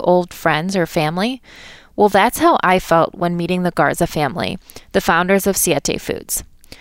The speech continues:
Siete Foods is a healthy Mexican-American food brand that makes grain-free and paleo-friendly tortillas, tortilla chips,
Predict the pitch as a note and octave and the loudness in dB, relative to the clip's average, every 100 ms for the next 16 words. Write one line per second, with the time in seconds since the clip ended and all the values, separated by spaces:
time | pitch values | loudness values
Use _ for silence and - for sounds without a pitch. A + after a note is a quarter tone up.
0 | - _ - G#3+ G#3 D4+ D#4 B3+ A#3 G3+ | -20 _ 0 2 4 2 2 2 2 2
1 | G3 G3 - E3+ - G#3+ G3 E3+ - - | 2 0 0 0 0 0 0 0 -2 -4
2 | G#3 G3 D#3+ E3+ F#3+ F3+ - D3+ - D3+ | -2 0 2 2 0 -4 -2 -2 0 0
3 | D3+ D3 - E3 E3 - - E3+ G#3 B3 | 0 -2 -4 -4 -4 -8 -2 0 2 -2
4 | - G#3 F#3+ F3+ F#3+ - - - F3 - | -4 0 2 0 -2 -10 -20 -12 -2 0
5 | - F3+ G3+ G#3 - E3 E3+ E3 E3+ - | 2 4 4 2 2 0 -2 -4 -6 -2
6 | E3 - - G3 F#3+ F#3+ - - - F#3+ | -2 -2 2 4 4 2 -4 -6 -4 -2
7 | F#3 - F#3 F3 - - | -2 0 0 0 -2 -10